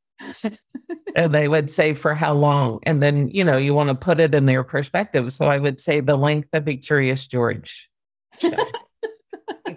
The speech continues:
Speaker 2: just when you need that little bit of a break from, like, "Please just let me cook in peace," or, "Please just let me pay the bills in peace," or whatever. And,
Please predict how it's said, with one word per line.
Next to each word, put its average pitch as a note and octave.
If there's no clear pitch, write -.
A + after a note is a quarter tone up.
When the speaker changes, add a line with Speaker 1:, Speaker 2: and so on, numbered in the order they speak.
Speaker 2:
just B3
when D#4
you B3+
need G3
that G3
little E3+
bit E3
of D#3+
a D3
break C#3+
from, C#3+
like, C#3
"Please F#3
just F#3
let -
me D3
cook C#3
in C3
peace," A#2+
or, -
"Please D#3+
just D3+
let C3+
me C3
pay D3
the C3+
bills B2+
in B2
peace," B2+
or B2+
whatever. B2+
And, G2